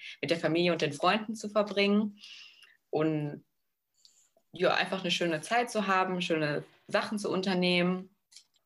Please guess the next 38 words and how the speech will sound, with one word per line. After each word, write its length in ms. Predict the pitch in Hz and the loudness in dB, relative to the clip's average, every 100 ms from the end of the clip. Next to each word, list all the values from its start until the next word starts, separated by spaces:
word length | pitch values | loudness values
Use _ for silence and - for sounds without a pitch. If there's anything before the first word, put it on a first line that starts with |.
| _ - | _ 0
Und 140 | 202 | 2
ich 120 | 233 | 2
freue 180 | - 262 | 2 4
mich 180 | 262 233 | 4 4
auch 180 | 214 214 | 4 2
immer 240 | 226 220 | 2 2
richtig 260 | 220 220 220 | 2 -2 -2
darauf, 300 | - 190 190 | 0 2 2
Geschenke 440 | 190 180 170 175 - | 2 0 0 0 -4
einzukaufen. 720 | - - 139 - 139 143 - | -6 -8 -12 -2 -2 -2 -4
Also 180 | - 160 | -4 -2
mir 120 | 190 | 2
macht's 240 | 214 214 - | 2 0 -2
richtig 300 | 208 190 - | -2 -2 -2
Spaß, 480 | - 160 170 180 - | 0 2 2 0 -4
so 220 | 170 170 | -8 -8
zu 340 | - - - - | -18 -14 -14 -6
planen, 560 | 156 147 151 156 156 | -2 0 2 0 0
wer 120 | 151 151 | -2 -2
kriegt 300 | - 135 - | -6 -6 -2
was, 640 | 156 160 160 - - - - | 0 0 -2 -14 -16 -14 -8
ähm, 500 | 147 143 - - - | -6 -6 -8 -10 -2
alles 240 | 156 160 | -2 -2
schön 160 | - 160 | -2 -2
einzupacken 1000 | - 233 226 208 202 196 180 - 175 170 | 2 0 0 -6 -4 -2 -2 -4 -6 -6
und 120 | 165 | -6
sowas. 340 | 160 160 156 156 | -2 0 0 0
Da, 200 | 190 170 | 0 0
da 120 | 170 | -6
freue 160 | 175 151 | -4 -2
ich 100 | 156 | -2
mich 100 | - | -4
immer 140 | 156 | -4
besonders 480 | 143 143 185 214 208 | -2 0 2 2 0
drauf. 440 | - 196 202 208 - _ _ _ _ _ | 0 4 4 4 -6 _ _ _ _ _
Worauf 320 | 131 151 180 | -6 0 0
ich 80 | 180 | 0
mich 200 | 180 175 | -2 -2